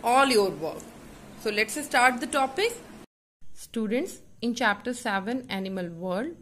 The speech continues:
we will continue with the exercise D, that is answer the following question. In this exercise, we have already done two question of it.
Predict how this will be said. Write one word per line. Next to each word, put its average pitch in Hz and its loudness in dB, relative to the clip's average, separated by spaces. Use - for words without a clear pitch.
we 254 0
will 277 -2
continue 214 -2
with 208 -4
the 190 0
exercise 185 -6
D, 233 -4
that 185 -2
is - -4
answer 180 -4
the 175 -4
following 175 -4
question. 185 -4
In 196 2
this 220 -2
exercise, 254 -2
we 226 -4
have 208 0
already 190 -2
done 220 -4
two 214 -8
question 220 -4
of 220 -4
it. 349 -6